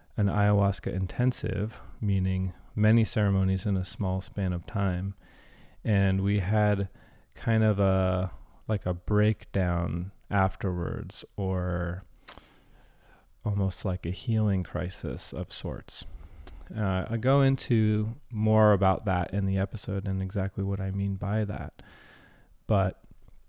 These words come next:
I invited him to come on my podcast and tell his story, and also 'cause I wanted to,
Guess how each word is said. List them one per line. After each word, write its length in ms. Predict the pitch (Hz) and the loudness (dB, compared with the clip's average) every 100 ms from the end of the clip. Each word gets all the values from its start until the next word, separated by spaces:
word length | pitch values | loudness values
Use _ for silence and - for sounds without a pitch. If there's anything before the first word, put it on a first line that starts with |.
| - - - - - - - - - | -20 -20 -20 -12 -12 -12 -18 -6 4
I 160 | 117 | 8
invited 480 | 123 120 123 143 147 | 8 8 8 8 6
him 220 | 117 117 | 6 6
to 240 | 117 117 - - | 4 2 0 -4
come 240 | 120 117 | 0 2
on 260 | 104 101 98 | 2 2 2
my 140 | 92 | 0
podcast 760 | - 110 117 - 98 95 - 104 | 0 -2 -2 -4 -2 -2 -4 -4
and 320 | 95 92 - _ - - - - - | -2 -4 -6 _ -20 -20 -20 -20 -6
tell 300 | - 127 123 | 0 4 4
his 300 | 85 117 117 | 4 2 0
story, 880 | - - 104 101 98 98 95 92 - - - - - | -2 -2 2 4 4 2 0 -2 -6 -20 -20 -20 -4
and 160 | 101 98 | 0 2
also 500 | 98 - 107 98 95 | 0 -2 -4 -4 -4
'cause 180 | - 104 | -2 0
I 80 | 104 | 2
wanted 300 | 104 101 | 2 0
to, 120 | 92 | -2